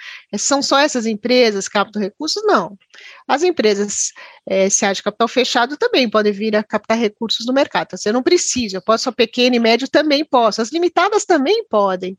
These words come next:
vir a captar recursos no mercado de capitais.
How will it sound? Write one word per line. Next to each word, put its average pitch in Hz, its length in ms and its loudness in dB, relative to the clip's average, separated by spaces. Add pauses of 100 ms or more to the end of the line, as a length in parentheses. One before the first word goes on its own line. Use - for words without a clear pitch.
(140)
vir 220 180 2
a 208 80 2
captar 190 500 -2 (480)
recursos 233 720 -2
no 214 120 0
mercado 208 340 2
de - 80 -2
capitais. - 680 -4